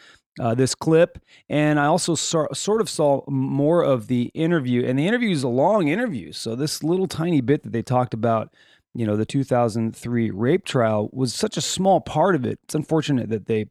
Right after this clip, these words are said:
kind of painted it that that was what she was digging for, and no one wanted to hear that right now, right? We just lost somebody, uh, an icon in L A and, uh, in, in the sports world. Nobody wants to really,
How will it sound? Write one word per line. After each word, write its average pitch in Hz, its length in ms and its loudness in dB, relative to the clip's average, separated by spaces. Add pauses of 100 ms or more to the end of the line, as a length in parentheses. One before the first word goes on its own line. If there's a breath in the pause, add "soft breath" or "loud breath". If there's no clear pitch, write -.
(100)
kind 127 180 -6
of 101 120 -12
painted 143 400 0
it 107 140 -4
that 101 160 -6
that 113 140 -4
was 107 120 -4
what 104 180 -6
she - 100 -4
was 107 160 0
digging 120 480 2
for, 90 400 -6 (180 loud breath)
and 233 160 0
no 269 100 4
one 262 180 6
wanted 196 240 4
to 151 60 2
hear 156 280 2
that 95 200 -4
right 85 220 -8
now, 78 200 -14
right? 127 140 0
We 180 140 2
just 180 180 -2
lost 143 400 4
somebody, 131 520 0 (640 loud breath)
uh, 101 300 -2
an 117 100 -2
icon 120 640 0
in 110 160 -2
L 117 260 2
A 117 360 0
and, 104 340 -4
uh, 104 180 -8
in, 127 220 -6
in 131 140 -2
the 127 80 0
sports - 420 -4
world. 113 440 0 (580 loud breath)
Nobody - 200 -6
wants 180 300 2
to 151 80 0
really, 139 400 4